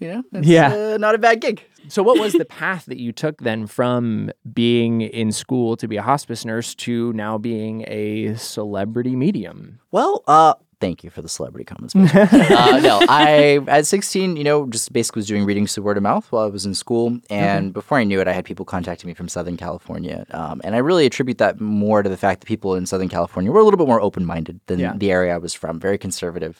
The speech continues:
Speaker 1: uh, Central California is.
Speaker 2: Yeah.
Speaker 1: So, um, celebrities, you know, kind of naturally were reaching out as they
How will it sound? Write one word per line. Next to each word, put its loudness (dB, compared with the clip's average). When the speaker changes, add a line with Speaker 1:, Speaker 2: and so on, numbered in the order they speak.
Speaker 1:
uh, -12
Central -12
California -14
is. -16
Speaker 2:
Yeah. 0
Speaker 1:
So, 6
um, 4
celebrities, 0
you 0
know, -2
kind -10
of -4
naturally -4
were -6
reaching -8
out -6
as -10
they -10